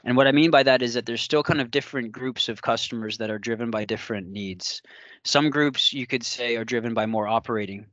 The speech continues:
um, concerns. So you have groups that are adopting remote monitoring technologies or strategic automation driven by the, the, the lack of access to remote locations. Or potentially you might have a homeowner that's,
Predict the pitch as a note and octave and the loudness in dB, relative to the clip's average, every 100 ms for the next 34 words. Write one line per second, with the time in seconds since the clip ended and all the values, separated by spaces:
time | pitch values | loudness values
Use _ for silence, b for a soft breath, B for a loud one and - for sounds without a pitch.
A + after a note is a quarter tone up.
0 | _ _ - G2 G2+ A2+ G#2+ - F2+ G2+ | _ _ -12 -10 -10 -8 -6 -6 -6 -2
1 | - B2 A2 G#2 A2+ A2+ A#2+ A#2 G#2+ - | 2 2 2 0 -2 2 2 2 -4 -14
2 | - C#3 C3+ C3+ A#2+ A2+ A#2 A2+ - A#2+ | 0 0 2 2 4 4 4 2 0 -4
3 | A2+ A#2 A2+ G#2+ A2 A2 A2 G#2+ A#2 G#2+ | -2 0 -2 -2 -2 -2 -2 -4 -6 -4
4 | G#2 G#2 G2+ G#2 G2+ G#2+ G2+ A2+ - A2 | -2 -2 -2 -4 -2 -2 -2 -4 -4 -2
5 | A2 G#2 G#2 G2 A2 G#2 B B B B | -2 0 0 0 0 -4 B B B B
6 | C3 C#3 C3+ C3 B2 A#2+ A2+ A2 A2 A#2 | 2 4 6 4 4 4 4 -2 -8 -20
7 | - - A#2+ A2+ A2+ A2+ G#2+ A2+ A2 A#2+ | -20 -8 -6 -6 -10 -12 -8 -6 0 0
8 | C3 C3+ B2 G2 - A2 - A2 G#2+ A2 | 2 2 0 0 -2 -4 -4 -6 -6 -8
9 | F2+ G#2 - G2 - D2 - - - - | -8 -10 -8 -4 -4 -4 -12 -10 -10 -6
10 | - C#3 C3 C3+ A#2 A2+ A#2 A2+ - A2 | -2 2 2 2 0 -2 -2 -2 0 0
11 | G#2+ G2+ B2+ B2+ A#2+ A#2 A2 G#2 G2 - | 0 -4 -2 0 0 0 -2 -4 -6 -10